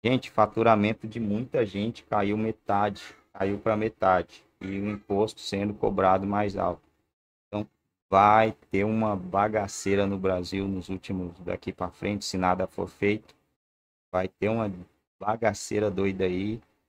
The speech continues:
mas ela é silenciosa, né? Infelizmente, ela não faz muito barulho. Quando o povo acordar, já tá lá o regaço. Olha isso aqui,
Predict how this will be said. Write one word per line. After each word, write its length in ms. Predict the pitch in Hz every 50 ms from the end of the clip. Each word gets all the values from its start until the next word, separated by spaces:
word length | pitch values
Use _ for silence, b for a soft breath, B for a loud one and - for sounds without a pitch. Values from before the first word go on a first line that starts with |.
| _ _ _ _ _ _ _ _ _ _
mas 240 | - 92 92 - 101
ela 240 | 98 101 107 107 104
é 180 | 101 107 120 120
silenciosa, 960 | - - 123 113 113 120 131 127 - - 127 117 107 104 107 104 101 101 90
né? 220 | 87 90 104 - - _ _ _ _ -
Infelizmente, 840 | 98 110 123 - - 123 117 117 117 104 104 101 101 101 101 - -
ela 140 | 101 101 101
não 120 | 104 104
faz 300 | 104 - 107 107 104 104
muito 260 | 104 104 104 104 -
barulho. 480 | 101 104 113 117 110 98 92 90 92 - _ _ _ _ _ _ _ _ _ _
Quando 140 | 101 101 98
o 60 | 101
povo 300 | - - 101 101 95 107
acordar, 720 | 107 110 - 127 123 123 117 110 104 101 104 113 123 147 - _ _
já 280 | - - 107 110 110
tá 240 | - - - 104 110
lá 760 | 110 101 98 98 104 104 104 101 101 101 98 98 92 95 95 98
o 60 | 98
regaço. 680 | 98 107 107 101 92 90 85 82 82 - - - - - _ _ _ _ _ _ _ _ _ _ _ _ _ _
Olha 220 | - 107 110 104 98
isso 180 | 92 - -
aqui, 300 | 95 - - - 85 78